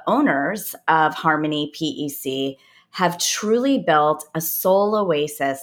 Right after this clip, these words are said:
that I couldn't recommend more highly. This was truly a soul and life-giving weekend. It was a time to reconnect to myself,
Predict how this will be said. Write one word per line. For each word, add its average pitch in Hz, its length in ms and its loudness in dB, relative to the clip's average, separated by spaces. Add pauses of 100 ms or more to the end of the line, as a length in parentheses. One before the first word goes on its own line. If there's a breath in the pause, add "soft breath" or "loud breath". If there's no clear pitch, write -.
that 143 160 2 (160)
I 185 340 2
couldn't 180 320 -4
recommend 151 580 -2
more 143 200 -2
highly. 127 640 -4
This 190 400 -2 (220 soft breath)
was 160 600 2 (140)
truly 196 800 -2
a 139 80 -6
soul 214 680 -2
and 151 160 0
life-giving 160 1120 0
weekend. 135 680 -4 (1080 loud breath)
It 202 120 2
was 190 340 0
a 170 80 0
time 220 640 0 (100)
to 170 320 0
reconnect 151 680 -4
to 139 100 -10
myself, 135 800 -2